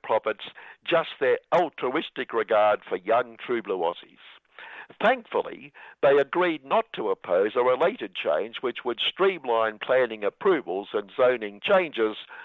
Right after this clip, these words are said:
pouring trillions in windfall profits into their coffers, which presumably they would use to make it even easier for young couples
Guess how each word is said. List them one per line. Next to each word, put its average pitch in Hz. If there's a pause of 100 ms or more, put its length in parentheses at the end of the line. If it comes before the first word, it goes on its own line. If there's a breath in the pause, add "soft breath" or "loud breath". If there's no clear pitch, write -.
(260 loud breath)
pouring 143
trillions 139
in 123
windfall 131
profits -
into 110
their 113
coffers, - (500 loud breath)
which - (120)
presumably 107
they 101
would 95
use 113
to 110
make 113
it 107
even 127
easier 110
for -
young 110
couples 101